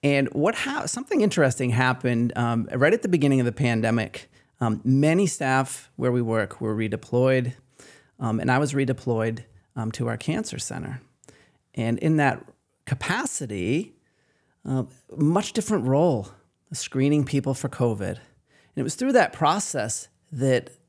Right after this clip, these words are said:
I watched people at their worst days of their lives come alive as a result of how I interacted with them.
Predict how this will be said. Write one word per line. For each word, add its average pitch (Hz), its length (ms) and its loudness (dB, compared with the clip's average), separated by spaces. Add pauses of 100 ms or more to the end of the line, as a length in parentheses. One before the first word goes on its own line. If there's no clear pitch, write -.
(400)
I 139 160 4
watched 165 600 2
people - 340 0
at 127 140 -2
their 123 120 2
worst 135 260 0
days 139 220 2
of 120 60 -2
their 120 140 0
lives 117 680 0 (140)
come 147 180 0
alive 127 720 2
as 139 180 0
a 147 60 -2
result 135 320 0
of 123 120 -2
how 123 200 2
I 123 220 2
interacted 113 520 0
with - 120 -10
them. - 220 -10